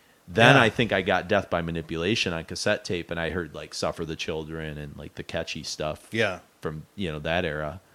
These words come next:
Speaker 2: I mean, Har-, yeah, Harmony was, like, a fucking watershed moment,
Speaker 1: Sure.
Speaker 2: but
Speaker 1: But it's, so it's, so ninety-five is, like, it's hard to articulate it, but I can see why Decibel devoted, like, an issue to it because it is such a bizarre year in metal.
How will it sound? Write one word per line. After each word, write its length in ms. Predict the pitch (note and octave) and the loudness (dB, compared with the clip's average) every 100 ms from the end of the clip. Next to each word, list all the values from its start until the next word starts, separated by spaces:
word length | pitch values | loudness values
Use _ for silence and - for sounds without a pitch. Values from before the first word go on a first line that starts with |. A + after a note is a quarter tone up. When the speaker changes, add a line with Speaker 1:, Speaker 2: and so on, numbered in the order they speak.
| _ _ | _ _
Speaker 2:
I 80 | B2+ | 0
mean, 140 | B2 | 0
Har-, 200 | F#2+ C3 | 4 2
yeah, 200 | C3+ A2+ | 4 0
Harmony 420 | E2+ A#2 B2+ G2+ F#2 | 0 2 2 2 0
was, 260 | F2 E2+ | -4 -6
like, 240 | F#2 F2 - | -8 -10 -8
a 200 | F2 E2 E2 _ | -10 -10 -14 _
fucking 280 | - F#2 F#2+ | -6 -6 -4
watershed 580 | F2 F#2+ G2 - F2+ F#2 - _ | -4 -4 -4 -6 -8 -10 -20 _
moment, 320 | A2 F2+ F2 D#2 | -6 -4 -4 -6
Speaker 1:
Sure. 260 | - D#2+ | -4 -4
Speaker 2:
but 80 | D#2+ - _ _ _ _ _ | -6 -10 _ _ _ _ _
Speaker 1:
But 120 | B2 | 6
it's, 100 | C#3+ | 6
so 100 | - | 6
it's, 260 | E3 - - | 4 4 0
so 100 | C#3 | 2
ninety-five 720 | C3+ C#3+ F3 F3 A#2 A2+ A2 | 4 4 4 2 4 4 4
is, 160 | F#2+ F2 | 2 2
like, 160 | F#2+ | 0
it's 140 | F#2+ - | 0 4
hard 240 | C#3 C#3 | 8 8
to 60 | B2 | 8
articulate 640 | F#2 - G#2 - B2+ B2+ | 6 2 -4 -2 0 2
it, 120 | C3+ | 2
but 220 | G2+ F#2 - - - - | 2 0 -2 -14 -4 0
I 40 | |
can 160 | B2+ B2+ | 4 4
see 280 | - - D3 | 4 4 8
why 180 | C3+ | 8
Decibel 500 | A2 G#2 G#2 A2+ G2+ | 8 6 4 2 0
devoted, 520 | F2+ F2+ F2+ G2+ G#2 - | 2 2 6 6 4 2
like, 340 | E2+ F2 - _ _ _ _ _ _ _ - | -2 -2 -8 _ _ _ _ _ _ _ -4
an 120 | A2 | 0
issue 380 | A#2 E3+ - F#2+ | 4 2 2 -2
to 220 | - F#2+ | 0 0
it 100 | E2 | 0
because 300 | F#2+ - G2 | -2 0 2
it 100 | G2+ | 4
is 140 | G#2+ | 4
such 320 | - - G#2 A2+ | 4 2 4 2
a 120 | G2 | 2
bizarre 840 | E2 F2 D#2+ E2+ E2 F2+ F2+ F2 | 2 0 0 2 6 6 6 4
year 480 | E2+ D#2+ F2+ G2 F#2+ | 2 0 2 6 6
in 180 | E2 D#2+ | 4 2
metal. 480 | E2+ F2+ F2 D#2+ | 4 4 4 2